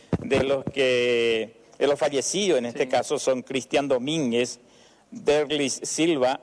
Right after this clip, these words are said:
Speaker 1: Roberto Presentado, Pedro Duarte, Bruno Gutiérrez, quien es el, el interno que ya falleció en el hospital,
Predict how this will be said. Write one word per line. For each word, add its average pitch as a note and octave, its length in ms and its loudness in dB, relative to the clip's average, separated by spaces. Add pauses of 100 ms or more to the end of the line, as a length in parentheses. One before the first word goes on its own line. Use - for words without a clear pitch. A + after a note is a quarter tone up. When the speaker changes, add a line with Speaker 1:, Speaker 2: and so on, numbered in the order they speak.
Speaker 1:
Roberto C3+ 720 0
Presentado, C3 800 -2 (480)
Pedro C#3+ 580 2
Duarte, C3 720 -2 (440)
Bruno D#3+ 440 0
Gutiérrez, C#3 640 0 (240)
quien A#2+ 580 -2 (220)
es C#3 380 0
el, B2 800 0 (920)
el B2+ 480 0
interno C#3 540 0
que B2+ 380 2
ya C3+ 180 0
falleció C#3 600 0
en C#3 120 -4
el A#2+ 480 0
hospital, C3 560 0